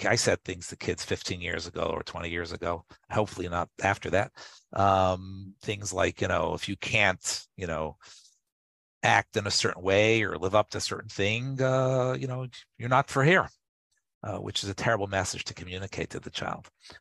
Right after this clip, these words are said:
Um, so, so I, I said things that were hurtful. I ran a class. I, I don't think I was ever authoritarian, Baruch Hashem, not with my children and not in school, but I was maybe too authoritative. And,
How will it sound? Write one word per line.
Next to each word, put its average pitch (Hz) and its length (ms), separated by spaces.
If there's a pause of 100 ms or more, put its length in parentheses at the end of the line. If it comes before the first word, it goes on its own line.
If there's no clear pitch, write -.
(180)
Um, 85 720 (460)
so, 95 420 (100)
so 104 420
I, 98 260
I 123 40
said 98 300
things 87 260
that 87 100
were 85 120
hurtful. 90 680
I 95 140
ran 101 420 (180)
a 101 60
class. - 580
I, - 160
I 123 40
don't 117 120
think 98 200
I 90 60
was 87 140
ever 87 240
authoritarian, 82 720 (220)
Baruch 85 160
Hashem, - 320 (500)
not 101 100
with 101 140
my 90 80
children 98 400
and 92 120
not 92 240
in 101 100
school, 98 380 (200)
but 95 200
I 101 80
was 95 200
maybe 95 220
too 104 160
authoritative. 95 720 (720)
And, 95 380